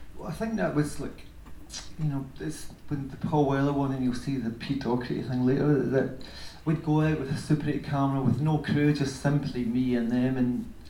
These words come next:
you know, after having a kind of good day out for, like,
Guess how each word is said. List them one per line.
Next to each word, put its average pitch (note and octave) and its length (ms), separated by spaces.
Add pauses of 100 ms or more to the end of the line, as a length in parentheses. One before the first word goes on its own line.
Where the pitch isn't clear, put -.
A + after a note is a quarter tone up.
(520)
you C#3+ 100
know, B2+ 200 (420)
after C3 240
having C3 320
a B2 60 (120)
kind B2 140
of A#2+ 80 (400)
good C#3 200
day C3 280
out C#3+ 80
for, - 180
like, C3+ 160